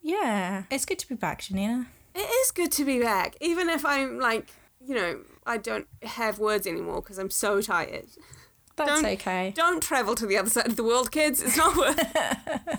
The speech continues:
Speaker 1: It's not
Speaker 2: is
Speaker 1: worth
Speaker 2: worth it.
Speaker 1: it.
Speaker 2: I had a lovely time.
Speaker 1: I'm glad. Yeah. So if you have a question that you wanna ask us, and Janina might even s-, like, force herself to stay awake like she did today,
Speaker 2: <laughs>
Speaker 1: then you can contact us at, at sexy history pod on Twitter.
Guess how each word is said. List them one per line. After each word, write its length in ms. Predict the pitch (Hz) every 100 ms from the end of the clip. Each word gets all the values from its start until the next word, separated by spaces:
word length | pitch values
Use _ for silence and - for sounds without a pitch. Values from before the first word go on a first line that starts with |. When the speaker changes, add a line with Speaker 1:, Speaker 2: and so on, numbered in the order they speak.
| -
Speaker 1:
It's 280 | - 247 -
not 80 | 254
Speaker 2:
is 40 |
Speaker 1:
worth 0 |
Speaker 2:
worth 320 | 226 214 214
it. 20 |
Speaker 1:
it. 120 | 202 180
Speaker 2:
I 20 |
had 100 | 185
a 40 |
lovely 380 | 185 185 - 170 -
time. 260 | - - - - _ _ -
Speaker 1:
I'm 160 | 208
glad. 480 | 202 208 - 190 - -
Yeah. 460 | 240 247 202 196 -
So 560 | - - 226 214 208 208 - _ _ -
if 140 | 208
you 60 | 285
have 80 | 294
a 60 |
question 640 | 262 202 - - 220 294 403 415
that 120 | 208
you 100 | 214
wanna 160 | 208 202
ask 340 | 202 202 - 208
us, 340 | 240 - - -
and 400 | 208 202 202 208
Janina 280 | 214 220 220
might 180 | 202
even 440 | 190 196 190 190 - - -
s-, 240 | - - -
like, 140 | 202 196
force 280 | - 208 202
herself 340 | 202 196 196
to 60 | 202
stay 220 | - 190
awake 460 | 185 196 220 - -
like 140 | 196 196
she 120 | -
did 180 | 202 202
today, 480 | 220 214 190 185 196 - - -
Speaker 2:
<laughs> 300 | - - -
Speaker 1:
then 180 | 208 208
you 100 | 202
can 100 | 214
contact 340 | 202 196 190
us 160 | 196 196
at, 240 | 190 - -
at 400 | 202 - - - -
sexy 380 | - - -
history 340 | 214 202 - 202
pod 380 | 202 196 233 -
on 180 | 202 208
Twitter. 540 | - 185 - - 226